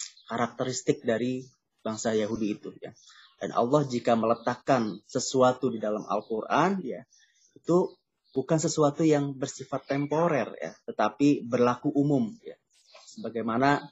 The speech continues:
yang Allah, eh, tuangkan, Allah, Allah, eh, sampaikan di dalam Al-Quran. Allah ketika menurunkan ayat tentang,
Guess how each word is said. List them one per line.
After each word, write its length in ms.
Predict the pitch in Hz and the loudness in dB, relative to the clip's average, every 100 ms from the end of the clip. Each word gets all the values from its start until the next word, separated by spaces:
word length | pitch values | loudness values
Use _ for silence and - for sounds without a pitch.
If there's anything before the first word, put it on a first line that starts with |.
| _ _ _ _ _ | _ _ _ _ _
yang 260 | 110 113 110 - _ _ _ | -8 -8 -10 -16 _ _ _
Allah, 400 | 120 120 120 117 - - _ - | 0 4 4 4 -4 -20 _ -8
eh, 240 | 107 95 - - | -2 -2 -4 -4
tuangkan, 480 | 147 151 143 117 | -2 0 0 -2
Allah, 200 | - 120 123 | -2 0 2
Allah, 200 | 123 117 - - _ 113 | 2 0 -2 -20 _ -2
eh, 300 | 117 113 110 - _ _ _ _ _ | 2 2 2 -4 _ _ _ _ _
sampaikan 640 | - 127 120 143 143 123 | -8 -6 0 0 0 -4
di 80 | 113 | -4
dalam 160 | 104 98 | -4 -6
Al-Quran. 480 | 104 - 127 104 107 - _ _ _ _ _ - | -10 -8 -6 -6 -8 -14 _ _ _ _ _ -4
Allah 400 | 113 123 151 151 - | 2 6 6 6 -4
ketika 560 | - 131 - 131 - | -8 0 6 6 6
menurunkan 720 | 127 131 131 135 131 139 131 | 0 0 2 0 0 -2 0
ayat 400 | 110 127 143 135 - _ _ - | 0 4 6 4 -2 _ _ -6
tentang, 720 | 123 117 120 147 151 156 | -4 -4 0 2 2 -2